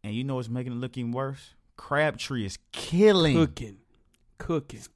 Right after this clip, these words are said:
Speaker 1: killing.
Speaker 2: Cooking.
Speaker 1: Having a ball down there.
Speaker 2: I ain't never seen a team that was two years ago the best team in the league
Speaker 1: Fastest
Speaker 2: to
Speaker 1: downfall.
Speaker 2: go to. It is, I ain't never seen anything like
Speaker 1: I
Speaker 2: this.
Speaker 1: don't know. Carolina on the way.
Speaker 2: Ain't that bad.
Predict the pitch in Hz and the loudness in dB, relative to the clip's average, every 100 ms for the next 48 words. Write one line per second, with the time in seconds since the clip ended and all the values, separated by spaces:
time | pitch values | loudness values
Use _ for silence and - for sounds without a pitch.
0 | - - 320 294 262 190 135 90 - 160 | -20 -6 4 6 6 4 0 -6 0 0
1 | 139 - - - 214 175 143 120 139 254 | -2 -14 -18 -2 0 0 -2 0 6 6
2 | 233 175 151 143 131 120 101 - 196 170 | 8 6 4 0 -2 -4 -6 0 4 8
3 | 180 165 147 143 139 - 147 143 139 131 | 8 6 2 -2 -2 0 0 2 0 -2
4 | 135 _ _ - 139 123 - - 196 175 | -8 _ _ -2 -2 -2 -6 -2 0 4
5 | 170 160 147 139 123 123 131 143 135 151 | 6 6 4 -2 -2 -4 2 4 6 6
6 | 160 139 - 156 147 139 127 135 151 143 | 4 2 0 2 4 2 0 0 2 0
7 | 139 - - 92 98 98 98 156 139 127 | -2 -10 -8 -6 -6 -6 0 2 2 4
8 | 147 151 143 - - 175 175 - 196 180 | 6 6 2 -6 -6 -6 -4 2 6 6
9 | 147 139 151 139 139 127 135 151 - 107 | 4 2 0 0 -2 -4 -2 -4 -4 -8
10 | 95 110 107 - 104 107 123 120 107 101 | -6 -6 -8 -8 -6 -4 -4 -4 -6 -4
11 | 120 113 - _ _ - 190 156 143 135 | -4 -6 -10 _ _ 4 6 6 4 0
12 | 127 117 | -2 -6